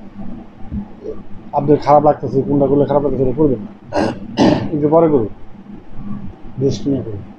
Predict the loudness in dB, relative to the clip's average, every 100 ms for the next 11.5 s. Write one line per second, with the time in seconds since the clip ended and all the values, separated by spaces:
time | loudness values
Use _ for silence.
0 | -12 -6 -2 -2 -2 -12 -12 -14 -12 -12
1 | -12 -14 -8 2 4 4 2 -2 -6 -12
2 | -16 -20 -20 -16 -12 -12 -12 0 4 4
3 | 2 -6 -10 -10 -10 -6 4 6 6 2
4 | -2 -14 -16 -18 0 4 6 8 8 6
5 | 4 4 0 -2 -10 -16 -16 -16 -14 -10
6 | -4 -2 -2 -6 -4 4 6 6 4 6
7 | 4 2 -4 -4 0 4 6 6 6 4
8 | 4 -2 -12 -14 -14 -12 -10 -6 -4 -2
9 | -2 -2 0 4 6 4 2 -2 -2 -6
10 | -12 -18 -20 -20 -20 -20 -10 -6 -2 2
11 | 6 6 6 2